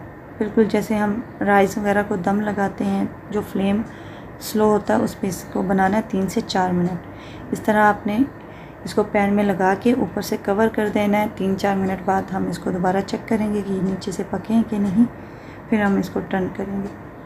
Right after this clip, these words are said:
ये देखें यहाँ पे तीन से चार minute इसको लगे Rice होने में भी और पकने में भी। और जब ये थोड़े से हम side change करेंगे तो अब हम इसको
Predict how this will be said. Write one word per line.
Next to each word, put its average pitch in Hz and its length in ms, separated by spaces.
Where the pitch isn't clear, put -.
ये 196 140
देखें 202 200
यहाँ 202 240
पे - 120
तीन 202 220
से 202 120
चार 196 240
minute 208 280
इसको 214 220
लगे 196 300
Rice 202 300
होने 214 280
में 214 200
भी 226 120
और 208 180
पकने 185 380
में 185 180
भी। 175 160
और - 580
जब 202 180
ये 208 200
थोड़े 202 180
से 208 120
हम 202 160
side 190 340
change 220 300
करेंगे 214 420
तो - 140
अब 196 180
हम 196 220
इसको 247 300